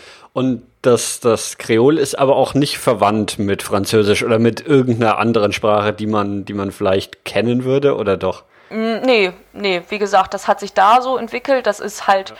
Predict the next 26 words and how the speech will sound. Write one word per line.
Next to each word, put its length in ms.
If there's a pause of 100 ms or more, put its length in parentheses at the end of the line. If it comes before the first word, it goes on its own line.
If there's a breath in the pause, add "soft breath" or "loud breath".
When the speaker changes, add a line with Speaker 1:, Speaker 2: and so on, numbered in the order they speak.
(200 loud breath)
Speaker 2:
stark 300
verwandt 340
mit 160
den 100
anderen 280
kreolischen 540
Sprachen 420
von 140
den 120
anderen 240
karibischen 540
Inseln. 420 (380 loud breath)
Und 220
es 100
hat 160
sicherlich 440
auch 240 (220 loud breath)
französische 640
Einschläge. 520
Also 160
zum 140
Beispiel 220
das 340
Kreol 540 (320 loud breath)
auf 200
Martinique 580